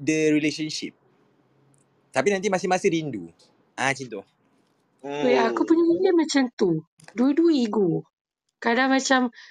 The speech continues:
Speaker 2: kalau apa, dia macam kena perasaan rindu tu, kita orang takkan cakap. Kita orang diam je. Sampailah berapa, berapa minggu semua tu. And then after that, after few weeks baru macam tu. Baru
Speaker 1: Kan?
Speaker 2: in-, intend tu, apa, dah lupakan benda tu. Ah, aku macam tu kalau dengan partner aku.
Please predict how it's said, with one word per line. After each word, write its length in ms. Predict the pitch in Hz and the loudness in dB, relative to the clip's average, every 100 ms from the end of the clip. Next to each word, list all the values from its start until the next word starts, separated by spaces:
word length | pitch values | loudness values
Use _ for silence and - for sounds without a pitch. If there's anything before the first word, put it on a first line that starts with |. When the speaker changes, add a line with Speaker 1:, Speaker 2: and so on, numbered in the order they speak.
| _ | _
Speaker 2:
kalau 480 | - 226 226 226 226 | -2 2 4 4 2
apa, 500 | 226 311 330 339 330 _ _ _ - | 0 0 2 0 -6 _ _ _ -14
dia 400 | 220 262 277 262 | -2 2 2 2
macam 380 | 262 269 269 262 | 0 0 0 2
kena 240 | 269 262 | 2 2
perasaan 400 | 269 254 269 247 | 2 2 2 2
rindu 300 | 269 285 285 | 2 2 0
tu, 80 | 302 | 0
kita 160 | 277 | -2
orang 80 | 269 | -2
takkan 180 | - 277 | -2 0
cakap. 380 | 294 - - - _ _ | -2 -4 -8 -10 _ _
Kita 240 | - - 269 | -12 -4 -2
orang 80 | 269 | 2
diam 540 | 302 311 311 339 214 | 2 2 2 2 0
je. 220 | 180 170 165 | 0 -2 -2
Sampailah 560 | 247 277 285 311 254 | 0 0 0 0 2
berapa, 680 | 202 226 - 240 226 220 220 214 - - | 0 -2 0 0 2 2 0 -4 -20 -6
berapa 200 | 220 233 | -4 0
minggu 340 | 233 233 220 | 2 2 0
semua 260 | 220 226 208 | -2 0 -2
tu. 140 | 208 | 0
And 160 | 208 240 | 0 2
then 100 | 277 | 2
after 280 | 269 - 247 | 0 -2 -2
that, 240 | 311 277 | 2 0
after 160 | 269 277 | 0 -6
few 240 | - 285 | -2 0
weeks 160 | 302 320 | 2 0
baru 240 | 247 240 | 2 0
macam 180 | 233 226 | 0 -2
tu. 280 | 208 175 160 _ _ _ _ _ _ | -4 -4 -6 _ _ _ _ _ _
Baru 300 | 226 233 233 | 0 2 2
Speaker 1:
Kan? 180 | 220 139 | 2 0
Speaker 2:
in-, 60 | - 226 | -4 -8
intend 400 | 226 - 233 226 | -6 -2 -2 -2
tu, 160 | 226 | -2
apa, 160 | 220 220 | -2 0
dah 120 | 254 240 | 2 2
lupakan 320 | 240 240 233 | 2 2 2
benda 180 | 220 220 | 2 0
tu. 240 | 190 170 | 0 -2
Ah, 200 | 202 233 | 0 0
aku 140 | 269 381 | 2 0
macam 140 | 330 | 0
tu 100 | 311 | 0
kalau 140 | 240 226 | 0 0
dengan 140 | 226 | 0
partner 240 | 233 226 220 | -2 -2 -2
aku. 220 | - 180 | -4 -10